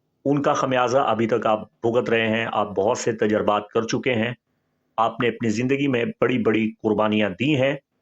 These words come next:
اب مستقبل میں آپ کو بڑے سبق مل چکے ہیں۔ اب آپ جانتے ہیں کہ آپ نے کیا کرنا ہے اور کیا نہیں کرنا۔ چونکہ آپ جانتے ہیں آپ کیا کھو چکے ہیں اور اب کیا حاصل کرنا آپ کے لیے ضروری ہے، تو آپ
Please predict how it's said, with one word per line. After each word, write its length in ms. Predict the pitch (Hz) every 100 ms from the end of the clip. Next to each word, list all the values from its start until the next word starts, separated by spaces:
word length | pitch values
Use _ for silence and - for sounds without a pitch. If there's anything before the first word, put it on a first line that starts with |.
| -
اب 120 | 139 147 -
مستقبل 680 | 123 110 - - 117 165
میں 280 | 156 104 98 - _ _ -
آپ 300 | 110 - -
کو 120 | 120
بڑے 360 | 107 120 127 139 -
سبق 440 | - - 147 147
مل 160 | 123 110
چکے 260 | 104 104
ہیں۔ 180 | 85 82 - _ -
اب 160 | 104
آپ 180 | 113 110
جانتے 400 | 104 117 120 135
ہیں 100 | 139
کہ 120 | 135 -
آپ 240 | 110 107
نے 100 | 117
کیا 180 | 107 120
کرنا 400 | 113 107 110 127
ہے 80 | 143 151 _ _ _
اور 100 | 110
کیا 200 | 107 120
نہیں 240 | 104 92 92
کرنا۔ 320 | 92 80 80 -
چونکہ 220 | - 104 117
آپ 200 | 110 104
جانتے 380 | 113 120 135
ہیں 200 | 120 123 131
آپ 280 | 104 98 -
کیا 180 | 117
کھو 280 | 117 - 135
چکے 300 | 135 110 110
ہیں 180 | 98 117 - _ _ _
اور 160 | - 117 -
اب 260 | - -
کیا 240 | - 147 147
حاصل 420 | 123 113 - 135
کرنا 300 | 113 107 113
آپ 320 | 104 101 -
کے 100 | 107
لیے 240 | 104 120 156 _ _ _ 104
ضروری 480 | 110 110 104 95
ہے، 100 | 85 78 _ _ _ -
تو 100 | 107
آپ 200 | 117